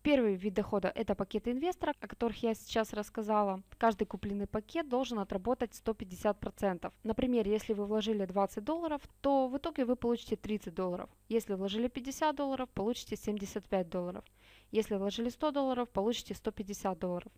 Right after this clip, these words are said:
ну и так далее. Второй вид дохода — это реферальная программа.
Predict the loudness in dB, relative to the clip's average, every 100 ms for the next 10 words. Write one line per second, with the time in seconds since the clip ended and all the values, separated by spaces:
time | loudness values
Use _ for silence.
0 | -8 -6 -4 -2 -2 -2 -8 -6 0 4
1 | 4 2 0 2 2 2 0 -2 0 0
2 | 0 4 4 4 0 -2 0 0 -2